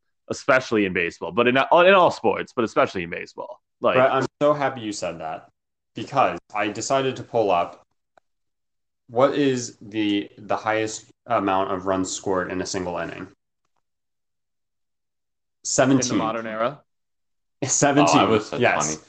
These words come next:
Speaker 2: Seventeen is, is the record. And you may be saying, Spencer, it happened once, and you're right. Uh, it also happened, uh, sixteen runs. That happened once. Um, fifteen runs happened once, and then fourteen runs alone happened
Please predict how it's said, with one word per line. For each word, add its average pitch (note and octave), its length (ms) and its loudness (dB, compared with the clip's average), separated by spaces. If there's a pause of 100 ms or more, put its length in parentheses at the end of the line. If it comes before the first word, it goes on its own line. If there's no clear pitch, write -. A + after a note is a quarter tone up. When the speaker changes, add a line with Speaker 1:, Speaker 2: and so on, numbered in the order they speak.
(160)
Speaker 2:
Seventeen D3 680 4
is, G2+ 220 -2
is G#2 220 -4
the G#2 260 -6
record. A2 220 2
And D3 160 2
you E3 60 2
may E3+ 140 2
be G3 80 4
saying, E3+ 240 0
Spencer, C#3 340 4
it A#2 120 8
happened A2+ 300 2
once, F#2 300 -4
and G2+ 120 -8
you're G#2+ 120 -4
right. G#2+ 260 0 (540)
Uh, G#2 300 4
it A#2+ 140 0
also C3+ 320 4
happened, A#2+ 420 0
uh, G#2 280 -2
sixteen D3+ 420 -2
runs. A2+ 420 -4
That G#2 200 -2
happened F#2+ 260 -2
once. F#2+ 380 -6 (260)
Um, G2 560 0 (160)
fifteen F#3 460 0
runs G2+ 580 0
happened F#2+ 320 -2
once, F#2+ 280 -2
and B2+ 140 4
then C#3 140 6
fourteen F#3+ 480 4
runs G2+ 600 2
alone F#2+ 500 0
happened F2 640 -6